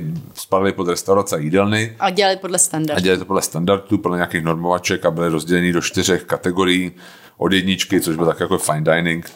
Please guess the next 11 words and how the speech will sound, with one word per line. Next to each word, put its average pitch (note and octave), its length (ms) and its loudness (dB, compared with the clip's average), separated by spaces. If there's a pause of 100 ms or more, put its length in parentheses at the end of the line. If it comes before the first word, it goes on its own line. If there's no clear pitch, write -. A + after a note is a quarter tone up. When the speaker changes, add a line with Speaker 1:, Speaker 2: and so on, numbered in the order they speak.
Speaker 1:
po D#2+ 100 0
čtyřku, - 380 0
což D#2 180 -2
byly D#2+ 160 2
takový E2+ 160 0
zaplivaný D#2+ 520 -2
čtyřky, E2+ 460 0 (120)
se - 160 -2
říká E2 260 0
dodnes. D2+ 460 -2
Speaker 2:
Hmm. F3+ 200 -2